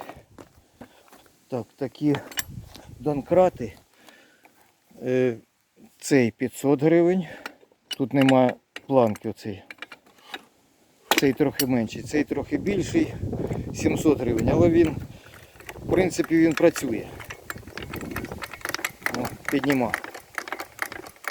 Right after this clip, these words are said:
Бачите, він працює.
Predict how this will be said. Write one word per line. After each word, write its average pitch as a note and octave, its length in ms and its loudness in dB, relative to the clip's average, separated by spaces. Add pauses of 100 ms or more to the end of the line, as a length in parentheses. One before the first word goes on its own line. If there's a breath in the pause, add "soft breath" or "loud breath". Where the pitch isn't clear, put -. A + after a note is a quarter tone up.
(960)
Бачите, B2+ 380 -2 (1400)
він C#3 140 -2
працює. B2+ 400 0